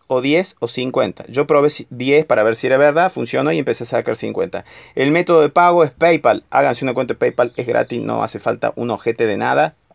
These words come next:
Es como hacerse una cuenta de mierda, PayPal y loco. Te pones PayPal y dice, "Retirar dinero". Yo voy a ir arriba a historia y me va a decir, "¿Ves? Yo tengo cincuenta centavos pendiente".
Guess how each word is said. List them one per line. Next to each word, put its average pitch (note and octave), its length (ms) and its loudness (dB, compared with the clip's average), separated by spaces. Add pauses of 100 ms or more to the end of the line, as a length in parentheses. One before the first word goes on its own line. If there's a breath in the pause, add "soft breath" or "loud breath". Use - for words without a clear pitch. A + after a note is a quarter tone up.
(100)
Es - 140 -10
como G2+ 240 -6
hacerse A2 300 -8
una G2+ 120 -8
cuenta A2 280 -6
de G2+ 80 -4
mierda, D3 540 -2
PayPal C#3+ 420 0
y A2+ 40 -2
loco. G2 320 -4
Te - 120 -20
pones B2 280 -6
PayPal D#3 400 0
y A2+ 40 -8
dice, G#2+ 320 -6 (320 loud breath)
"Retirar C3+ 440 2
dinero". G#2+ 380 -6 (500 soft breath)
Yo D3 120 4
voy F#3 140 6
a F#3 80 8
ir F#3 80 6
arriba E3+ 340 4
a D#3+ 40 6
historia C#3+ 600 0 (200)
y B2 80 -4
me C3+ 80 2
va D#3+ 80 6
a - 20 6
decir, E3 300 2
"¿Ves? D#3+ 320 2
Yo D3 180 -2
tengo E3 240 0
cincuenta D3 540 -2
centavos B2+ 480 -2
pendiente". B2 600 -2